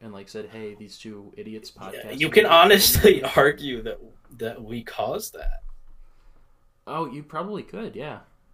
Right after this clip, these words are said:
Speaker 2: Um, so, oh, wait, well, the president said it, though.
Speaker 1: Well,
Speaker 2: <sighs> That's the excuse.
Speaker 1: I don't know. It's kinda like, uh, what, what Twitter's been doing to his,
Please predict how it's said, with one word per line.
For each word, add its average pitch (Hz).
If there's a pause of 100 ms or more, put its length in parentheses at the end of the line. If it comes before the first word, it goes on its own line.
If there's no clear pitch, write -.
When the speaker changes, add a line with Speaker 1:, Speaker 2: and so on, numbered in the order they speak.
(480)
Speaker 2:
Um, 107 (240)
so, 98 (840)
oh, 170
wait, 247
well, 269
the 262
president 240
said -
it, 95
though. 85 (880)
Speaker 1:
Well, 143 (400)
Speaker 2:
<sighs> -
That's -
the 92
excuse. - (2500)
Speaker 1:
I 117
don't 107
know. 107
It's 131
kinda 156
like, 117
uh, 101
what, 110
what 107
Twitter's 110
been 107
doing 104
to 107
his, 98